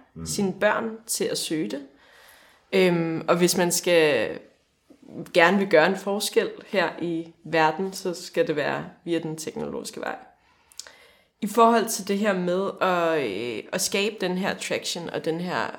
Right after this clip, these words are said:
Speaker 2: vej, øh, og få flere kvinder ind i teknologi, øhm, hvilke råd vil du give videre, øh, til andre, øh, eventuelt virksomheder eller topchefer, eller i forhold til, hvad I har gjort, og hvad der lykkes for jer her i Netcompany?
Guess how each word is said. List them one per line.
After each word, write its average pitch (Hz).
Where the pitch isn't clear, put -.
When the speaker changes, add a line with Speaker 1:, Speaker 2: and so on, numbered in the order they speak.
Speaker 2:
vej, 147
øh, 185
og 175
få 185
flere 170
kvinder 170
ind -
i -
teknologi, -
øhm, 175
hvilke 190
råd 240
vil 190
du 202
give 196
videre, 208
øh, 175
til -
andre, 170
øh, 185
eventuelt -
virksomheder 208
eller 135
topchefer, -
eller 151
i 190
forhold 185
til, 185
hvad 160
I 214
har 254
gjort, 147
og 156
hvad 160
der 156
lykkes 151
for -
jer -
her 202
i -
Netcompany? 165